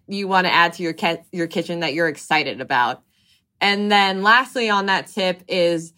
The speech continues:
not being afraid, and this, this goes with meal prepping and this goes with just food in general, to use seasoning, salts, oil, and butter. You know, I think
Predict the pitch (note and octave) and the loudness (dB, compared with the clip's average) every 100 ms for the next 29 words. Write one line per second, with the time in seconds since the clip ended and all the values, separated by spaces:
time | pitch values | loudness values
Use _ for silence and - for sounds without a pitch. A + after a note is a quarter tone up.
0 | _ _ _ _ _ _ G#3+ B3 D#4+ E4 | _ _ _ _ _ _ -2 2 2 0
1 | F4 D4+ - G#3 G3+ G#3 A3 G#3+ F#3+ G3+ | -4 -4 -4 -2 2 2 2 0 -4 -2
2 | G#3 - G#3 G3+ G3+ G3 F#3 F#3+ G#3+ A3 | -4 -6 -4 -2 -2 -4 -4 -2 -2 0
3 | B3 A3 A3+ G#3+ F#3+ F#3 F#3 F3+ E3+ F3 | 0 0 -2 -4 -4 -6 -4 -2 -2 -6
4 | E3+ E3 - E3 D#3+ D3 D#3 D3 E3 E3+ | -10 -10 -4 -4 -4 -6 -4 -4 -2 -4
5 | E3+ - F3+ E3+ F3 D#3+ D#3 _ _ _ | -4 -8 -8 -6 -4 -4 -6 _ _ _
6 | - A#3 A#3+ C4+ C4+ C#4 C4+ A3+ G#3 - | -8 -4 -4 -4 -4 -4 -8 -12 -12 -2
7 | G3+ G3 G3 - - _ _ _ _ _ | -2 -2 -6 -18 -20 _ _ _ _ _
8 | _ G3+ G3 F#3 F3 E3+ D3 B2+ A2 E3+ | _ -2 2 2 2 2 2 2 -4 -4
9 | F3+ D#3+ E3 G3+ B3+ B3+ | -2 0 0 -2 -4 -6